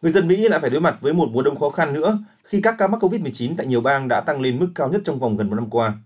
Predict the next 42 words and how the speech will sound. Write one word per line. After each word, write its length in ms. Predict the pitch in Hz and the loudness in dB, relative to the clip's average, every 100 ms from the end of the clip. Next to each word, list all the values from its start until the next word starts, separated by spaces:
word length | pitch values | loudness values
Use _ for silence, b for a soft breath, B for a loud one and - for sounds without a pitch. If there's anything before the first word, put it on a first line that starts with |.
| _ _ _ _ _ _ | _ _ _ _ _ _
Đa 160 | 170 170 | 0 2
số 160 | 151 | 2
các 120 | 156 | 0
ca 80 | 175 | -2
bệnh 240 | 147 123 113 | 0 -2 0
đều 180 | 123 | 0
là 180 | 117 110 | 2 0
biến 180 | 110 117 | 0 -2
thể 100 | 135 | -2
Delta. 380 | 117 110 127 113 110 _ _ _ - | -4 0 0 0 -8 _ _ _ -6
Tuy 100 | 190 | 0
nhiên, 220 | 180 180 | 4 4
biến 140 | 160 | 4
thể 100 | 170 | 4
Omicron 500 | 156 156 160 151 147 | 2 2 0 0 0
cũng 160 | 135 151 | -4 -4
đã 120 | 151 | -2
được 200 | 170 139 | 0 -2
ghi 100 | 131 | -4
nhận 200 | 135 127 | -4 -4
tại 140 | 107 - | -4 -4
ba 140 | 131 | -2
mươi 100 | 127 | -2
chín 160 | 120 113 | -4 0
bang. 200 | 131 113 104 _ _ _ _ _ _ _ _ - | 0 -2 -8 _ _ _ _ _ _ _ _ -4
Trung 180 | 220 208 | 2 4
bình 240 | 180 151 | 4 2
mỗi 140 | 156 190 | 0 2
ngày, 260 | 180 139 | 2 2
Mỹ 120 | 151 | 2
ghi 100 | 196 | 0
nhận 200 | 175 151 | 0 0
một 120 | 120 123 | 0 -2
trăm 160 | 160 | 0
hai 100 | 170 | 0
mươi 100 | 170 | 0
nghìn 180 | 151 120 104 | 0 -2 0
ca 120 | 147 | -2
mắc 80 | 180 | 0
covid 220 | 165 170 | -2 -4
mười 100 | 127 | -4
chín 320 | 117 120 196 | -4 -2 -2